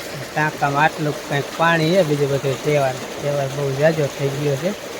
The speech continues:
અને આ જો વાલ ચાલુ કરી દીધો છે.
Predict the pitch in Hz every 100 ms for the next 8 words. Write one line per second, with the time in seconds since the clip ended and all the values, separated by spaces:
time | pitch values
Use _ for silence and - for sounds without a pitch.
0 | - - - - - 135 131 135 135 135
1 | 131 135 127 - 135 131 - 139 131 127
2 | - 127